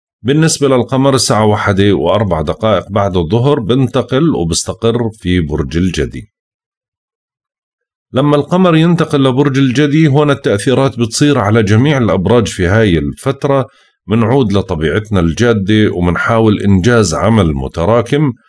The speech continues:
منجد إنه الأمور ما بتصير معنا بسهولة، وممكن تسيطر علينا روح التشاؤم أو على البعض منا.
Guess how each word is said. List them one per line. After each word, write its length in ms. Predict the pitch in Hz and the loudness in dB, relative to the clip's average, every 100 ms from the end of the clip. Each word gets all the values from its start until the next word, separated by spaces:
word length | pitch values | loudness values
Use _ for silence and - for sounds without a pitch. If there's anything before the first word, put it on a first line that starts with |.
| _ _ - | _ _ -4
منجد 440 | 165 170 143 139 | 0 2 2 0
إنه 220 | 107 123 | 2 2
الأمور 440 | 113 90 107 120 117 | 2 2 4 4 4
ما 200 | 101 110 | 4 2
بتصير 480 | 101 - 113 110 92 | 0 -2 0 2 2
معنا 380 | 98 98 90 | 0 2 0
بسهولة، 760 | 87 80 - 87 110 107 110 104 - | 0 -2 -2 0 2 4 4 2 -2
وممكن 540 | 107 135 117 107 90 | 0 0 0 0 -2
تسيطر 480 | 78 - 120 85 80 | -2 0 0 0 -2
علينا 380 | 69 78 107 87 | -2 2 2 2
روح 220 | 92 95 | 0 -2
التشاؤم 680 | 92 98 90 123 113 104 117 | -4 -4 -2 0 2 2 2
أو 200 | 101 123 | 2 0
على 180 | 87 98 | 2 2
البعض 380 | 87 80 82 76 | 0 0 -2 0
منا. 380 | 80 76 64 | 0 0 -2